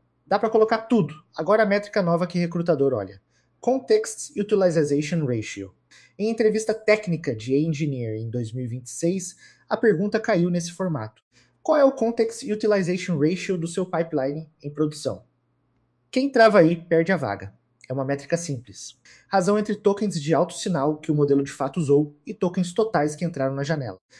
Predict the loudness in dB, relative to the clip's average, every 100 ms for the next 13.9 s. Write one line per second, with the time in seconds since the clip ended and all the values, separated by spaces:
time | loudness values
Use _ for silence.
0 | _ _ 0 2 0 2 4 4 2 -4
1 | -2 0 0 -2 -6 -6 -4 -4 0 0
2 | -2 -4 -8 -6 -2 -2 -2 -10 -6 -2
3 | -2 0 0 2 0 0 -2 -4 -2 0
4 | 2 0 0 -6 -6 -4 -2 -2 -2 -2
5 | -4 -4 -4 -6 -8 -10 -12 -12 -8 -8
6 | -8 -20 _ 2 2 2 -2 -4 -2 -2
7 | -2 0 0 -2 -8 _ -6 -4 -2 -2
8 | -2 -2 -2 -2 -2 -6 -8 -8 _ -4
9 | -4 -4 -6 -6 -14 -20 _ _ _ -4
10 | 0 2 2 0 -10 _ -2 0 0 -2
11 | 2 2 2 -6 -6 -6 -6 -10 -4 -2
12 | -2 -2 -4 -4 -2 0 0 -2 -6 -8
13 | -10 -16 -20 -20 _ _ -4 0 0